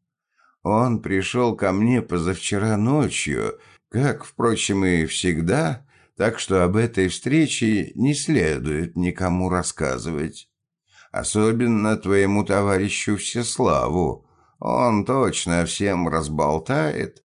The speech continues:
а мне совсем не хочется вызывать неудовольствие князя. Мы еще не успели поговорить обо всем как следует, потому что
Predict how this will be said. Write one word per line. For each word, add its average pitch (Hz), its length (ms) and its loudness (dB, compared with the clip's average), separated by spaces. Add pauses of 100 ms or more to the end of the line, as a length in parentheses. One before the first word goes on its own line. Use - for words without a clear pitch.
(140)
а 107 280 2
мне 127 320 4
совсем 151 640 0
не 180 120 2
хочется 123 880 2
вызывать 92 680 2
неудовольствие 101 920 2
князя. 73 720 -4 (200)
Мы 131 180 4
еще 127 480 2
не 107 160 2
успели 82 720 0
поговорить 85 640 -2
обо 82 220 0
всем 92 480 -2
как 95 220 -6
следует, 57 760 -2 (380)
потому 87 340 -2
что 87 440 0